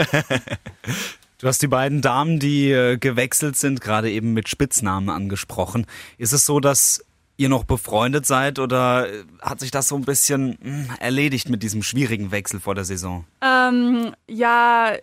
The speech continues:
Speaker 2: ich sehe sie ja jetzt immer noch mit der Nationalmannschaft. Wir hatten jetzt auch gerade die Woche wieder einen Lehrgang mit der Nationalmannschaft.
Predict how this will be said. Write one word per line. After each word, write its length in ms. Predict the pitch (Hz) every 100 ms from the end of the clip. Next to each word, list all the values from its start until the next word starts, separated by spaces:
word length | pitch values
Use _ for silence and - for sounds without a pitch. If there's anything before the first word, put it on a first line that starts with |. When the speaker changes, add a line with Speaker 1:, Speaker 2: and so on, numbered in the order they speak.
| -
Speaker 2:
ich 160 | 262
sehe 240 | - 285 302
sie 80 | 285
ja 140 | 262
jetzt 160 | 247 233
immer 160 | 254
noch 140 | 240 247
mit 160 | 254
der 120 | 233
Nationalmannschaft. 600 | 240 233 233 233 247 240 233
Wir 60 |
hatten 100 | 214
jetzt 180 | 214 214
auch 120 | -
gerade 240 | - 220 214
die 160 | 226
Woche 600 | 220 - 226 220 214 - 214
wieder 180 | 220
einen 140 | 214 220
Lehrgang 240 | 226 220
mit 100 | 220
der 60 | 220
Nationalmannschaft. 680 | 220 208 226 220 226 233 226